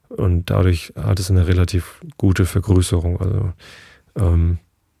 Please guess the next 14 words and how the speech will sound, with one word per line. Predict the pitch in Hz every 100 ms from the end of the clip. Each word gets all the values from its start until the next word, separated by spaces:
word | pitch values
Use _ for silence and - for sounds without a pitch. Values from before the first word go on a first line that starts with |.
| _ _ _ -
die | 90
Öffnung | - 104 - 110 110
ist | -
fünf | - 110 104
Zoll | - 117 110 120
groß, | 113 120 131 -
also | 98 98 101 - _ _
fünf | - - 107 -
mal, | 104 98 101 104 120 _ _ _ _ - _ _ -
äh, | 98 95 92
zweieinhalb, | - - 98 95 101 107 104 - - _
äh, | 110 107 104
Zentimeter. | - 104 98 110 135 143 139 - _ _ _ _ _ _ _ - _ -
Und | 95 98 98 95